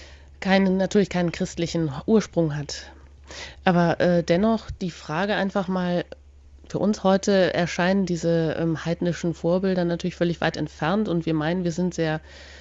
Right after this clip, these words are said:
humanitär und sowas ist natürlich für, für uns eigentlich völlig undenkbar.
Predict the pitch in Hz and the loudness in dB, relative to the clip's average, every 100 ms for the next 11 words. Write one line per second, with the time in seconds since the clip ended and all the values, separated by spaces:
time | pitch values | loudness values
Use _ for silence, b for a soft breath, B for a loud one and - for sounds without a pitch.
0 | B B 196 185 175 170 - 196 208 185 | B B 0 2 2 0 0 2 2 0
1 | 180 180 - - 180 185 - 185 147 - | 0 0 -2 -4 -2 -2 -2 0 0 0
2 | - 190 - 151 175 180 - 175 160 165 | -2 -2 0 -2 -2 -2 0 -2 0 -4
3 | - 127 139 - 127 | -2 -2 -2 -2 -4